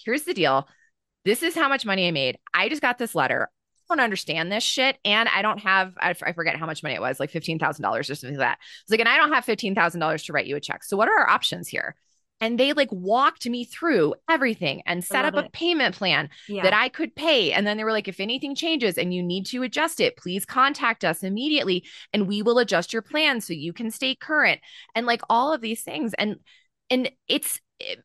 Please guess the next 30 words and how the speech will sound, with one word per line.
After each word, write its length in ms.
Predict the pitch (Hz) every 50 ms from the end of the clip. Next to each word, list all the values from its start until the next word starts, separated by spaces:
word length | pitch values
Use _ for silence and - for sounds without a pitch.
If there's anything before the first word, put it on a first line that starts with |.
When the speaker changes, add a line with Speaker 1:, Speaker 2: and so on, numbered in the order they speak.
| _
Speaker 1:
the 220 | - 208 254 - -
I 120 | 247 294
R 140 | 330 330 269
S 220 | 247 254 254 -
is, 120 | 220 214 196
like, 160 | 208 185 -
the 60 | 175
big 280 | 156 - 202 208 196 -
thing 180 | 220 208 202
that 180 | 190 165 135 -
people 280 | - 196 160 - 175 170
tend 260 | - 190 160 165 170
to 140 | - 208 170
be 260 | 190 180 175 170 160
the 120 | 170 175
most 220 | 165 160 160 - -
afraid 360 | 175 - - 170 160 156 165
of, 280 | 185 190 202 214 226 220 -
um, 320 | - 170 165 156 160 156 - -
for, 320 | - 160 156 151 143 - _ -
for 300 | - 175 151 135 135 127
my 200 | 123 - 156 151
clients 480 | 156 - - 190 190 202 220 240 254 -
when 100 | 220 220
they're, 160 | 226 226 233
like, 180 | 220 220 226 -
freaking 320 | - 214 214 - 220 214
out 140 | 220 220 220
about 220 | 226 214 190 -
specific 680 | - - - 170 - - - 160 - - 247 - - -